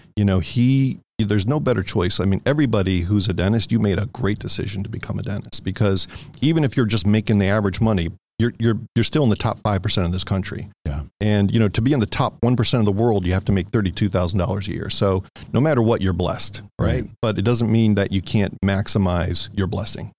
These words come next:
Speaker 2: Right. Love it.
Speaker 1: Yeah.
Speaker 2: Love it. Buddy, I'm so grateful that you'd come by
Speaker 1: <laughs>
Speaker 2: and
Speaker 1: It's
Speaker 2: hang
Speaker 1: great
Speaker 2: out with
Speaker 1: being
Speaker 2: us.
Speaker 1: here.
Speaker 2: So stick around, um, while we say goodbye to everybody else. If you guys had not, you know, if you don't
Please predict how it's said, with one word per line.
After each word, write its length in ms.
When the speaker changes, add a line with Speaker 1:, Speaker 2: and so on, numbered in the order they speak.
Speaker 2:
Right. 260
Love 180
it. 380
Speaker 1:
Yeah. 220
Speaker 2:
Love 200
it. 300
Buddy, 280
I'm 240
so 200
grateful 320
that 100
you'd 200
come 180
by 320
Speaker 1:
<laughs> 120
Speaker 2:
and 80
Speaker 1:
It's 200
Speaker 2:
hang 200
Speaker 1:
great 60
Speaker 2:
out 220
with 120
Speaker 1:
being 100
Speaker 2:
us. 280
Speaker 1:
here. 80
Speaker 2:
So 580
stick 260
around, 440
um, 500
while 160
we 100
say 200
goodbye 180
to 60
everybody 260
else. 180
If 120
you 80
guys 240
had 200
not, 480
you 180
know, 160
if 160
you 80
don't 320